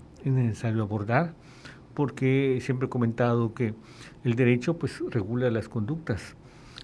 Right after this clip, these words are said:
pero cuando no se encuentra reguladas las conductas hay que regularlas, y en un momento dado también hay que, eh, señalar que el derecho es,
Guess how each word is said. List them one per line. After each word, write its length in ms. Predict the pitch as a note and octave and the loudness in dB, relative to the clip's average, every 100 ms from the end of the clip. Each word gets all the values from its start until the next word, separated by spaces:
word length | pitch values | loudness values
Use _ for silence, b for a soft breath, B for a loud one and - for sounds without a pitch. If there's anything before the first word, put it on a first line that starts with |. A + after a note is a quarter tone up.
| - | -6
pero 160 | A#2 G#2+ | -4 -2
cuando 220 | A2+ G2+ | -2 2
no 120 | B2 | 2
se 120 | D3 | 0
encuentra 360 | D#3+ D#3 - C#3 | -2 -2 -2 -2
reguladas 360 | B2+ A#2 B2+ | -2 0 0
las 160 | A#2+ A#2 | 0 0
conductas 380 | B2+ A2 D3 - | -4 -4 -6 -4
hay 80 | A#2+ | -2
que 120 | C3+ | 0
regularlas, 640 | C3 B2 C#3+ F3 C#3 - | -2 0 0 0 -2 -6
y 100 | D4 | -6
en 100 | B2+ | -2
un 80 | A2+ | 0
momento 360 | B2+ B2 A#2+ D3+ | 2 0 0 0
dado 320 | C3 C3+ C#3 B B B B B - | 2 0 -4 B B B B B -6
también 520 | - C3+ C3 F3+ F#3 - | 2 2 4 2 2 0
hay 200 | B2+ C3 | 0 0
que, 640 | C3 C#3+ C#3 C3+ B2 A2+ A2 | 0 0 0 0 0 0 -2
eh, 40 | |
señalar 540 | A2 B2 A#2+ A#2+ B2+ | 0 0 2 2 0
que 80 | - | 0
el 100 | D3 | -2
derecho 480 | A#2+ A2+ A2 C3+ C3 | 0 0 0 -2 -2
es, 260 | A#2 - | -4 -8